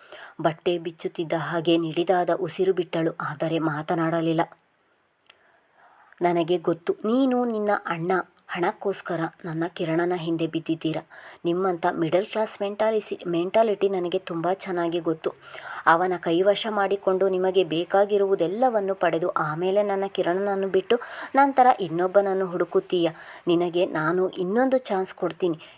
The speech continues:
ಕಿರಣನನ್ನು ಬಿಡಲು ನಿನಗೆಷ್ಟು ದುಡ್ಡು ಬೇಕು ಹೇಳು, ನಾನು ಕೊಡ್ತೀನಿ. ಆ ದುಡ್ಡು ತಗೊಂಡು ಎಲ್ಲಾದ್ರೂ ದೂರ ಹೋಗು. ಇನ್ನೆಂದಿಗೂ ಕಿರಣನ ಕಣ್ಣಿಗೆ ಕಾಣಬಾರದು"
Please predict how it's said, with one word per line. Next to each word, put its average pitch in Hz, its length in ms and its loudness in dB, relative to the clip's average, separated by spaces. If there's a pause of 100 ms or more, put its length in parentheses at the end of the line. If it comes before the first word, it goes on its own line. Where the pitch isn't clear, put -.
ಕಿರಣನನ್ನು 190 560 0
ಬಿಡಲು 185 320 0
ನಿನಗೆಷ್ಟು 214 640 0
ದುಡ್ಡು 240 220 2
ಬೇಕು 220 280 2
ಹೇಳು, 190 240 0 (240)
ನಾನು 175 300 0
ಕೊಡ್ತೀನಿ. 170 460 0 (300)
ಆ 160 80 6
ದುಡ್ಡು 165 340 -2
ತಗೊಂಡು 175 440 0
ಎಲ್ಲಾದ್ರೂ 170 600 -2
ದೂರ 170 340 0
ಹೋಗು. 156 380 -4 (280)
ಇನ್ನೆಂದಿಗೂ 254 560 2
ಕಿರಣನ 185 460 2
ಕಣ್ಣಿಗೆ 180 400 -2
ಕಾಣಬಾರದು" 165 760 -4